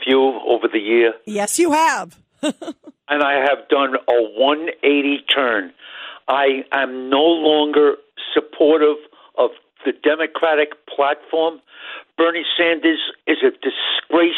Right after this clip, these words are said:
Speaker 1: to Judaism. He's a dis-, self-hating Jew. Alan Dershowitz is one hundred percent correct. Okay?
Speaker 2: Wow. Wow, Teddy. By the way, what made you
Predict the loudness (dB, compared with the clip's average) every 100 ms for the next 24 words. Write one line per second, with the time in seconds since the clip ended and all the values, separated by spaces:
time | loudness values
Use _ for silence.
0 | -2 -2 0 0 -2 -10 -2 2 2 4
1 | 2 2 -6 -6 -18 -16 -2 0 2 0
2 | 2 0 -2 -6 -6 -8 -10 _ -12 -2
3 | 0 0 -2 -12 -20 -18 0 0 2 -2
4 | -4 -4 2 4 2 -2 -12 -20 -20 _
5 | -2 0 0 0 -4 0 2 2 2 2
6 | 4 2 -2 -14 -4 -2 -2 -8 -2 0
7 | 0 -2 -2 -2 -4 -4 -8 -6 -2 -2
8 | -2 -14 -10 -2 -2 2 2 2 -2 -14
9 | -16 -16 -14 -14 -16 -4 -2 0 -2 -2
10 | -4 -8 -4 -2 -2 -4 -4 -4 -4 -8
11 | -8 -4 -4 -2 -4 -2 -4 -4 -4 -4
12 | -2 -2 -2 -2 -4